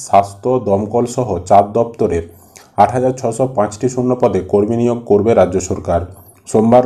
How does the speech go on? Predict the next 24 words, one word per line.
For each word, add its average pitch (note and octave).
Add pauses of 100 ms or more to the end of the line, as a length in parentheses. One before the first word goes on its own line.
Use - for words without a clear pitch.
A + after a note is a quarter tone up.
রাজ্য G#2 (120)
মন্ত্রিসভার A2+
বৈঠকে G#2+ (140)
এ - (100)
বিষয়ে A2
চূড়ান্ত G2 (140)
অনুমোদন G2 (200)
দেওয়া F#2+
হয়েছে। G#2 (560)
স্থির -
হয়েছে C3 (120)
কলকাতা A2+
পুলিশে A#2+ (140)
আড়াই A2
হাজার A2+ (100)
নতুন G2+ (120)
কনস্টেবল G2
নিয়োগ A2
করা A#2
হবে। A2+ (500)
স্বাস্থ্য G#2+
দপ্তরের B2+
অধীনে A#2+ (160)
কমিউনিটি A#2+